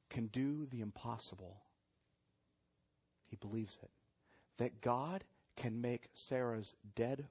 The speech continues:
womb alive. He believes it. That God can call into being things that as, things that are as things that were not. You hear that?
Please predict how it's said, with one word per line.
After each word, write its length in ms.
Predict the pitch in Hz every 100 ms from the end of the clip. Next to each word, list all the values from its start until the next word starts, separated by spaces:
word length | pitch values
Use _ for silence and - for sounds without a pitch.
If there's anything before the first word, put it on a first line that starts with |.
| _
womb 520 | 110 117 107 98 95 - _ _ _
alive. 600 | 95 90 92 98 101 98 - - - _ _ _ _ _ _ _ _ _ _ _ _ _
He 100 | -
believes 440 | 101 104 110 120 -
it. 240 | - - - _ _ _ _ _ _ _ _ _ _ _ _ _ _ _ - _ _
That 160 | - 104
God 260 | 113 131
can 140 | - 123
call 340 | - 131 135
into 420 | 120 123 117 -
being 540 | 107 120 123 98 95 98 _ _ _ _ _ _ _
things 340 | - 123 120 -
that 200 | 107 104 _ _ _ _
as, 180 | 104 104 - _ _ _ _
things 220 | 131 131 113
that 100 | 107
are 260 | 127 110
as 240 | - 107 - _ _ _ _ _ _ _ _
things 240 | 127 120 104
that 160 | -
were 160 | 107 104
not. 400 | 101 95 98 - _ _ _ _ _ _ _ _ -
You 80 | 107
hear 140 | 127
that? 180 | 151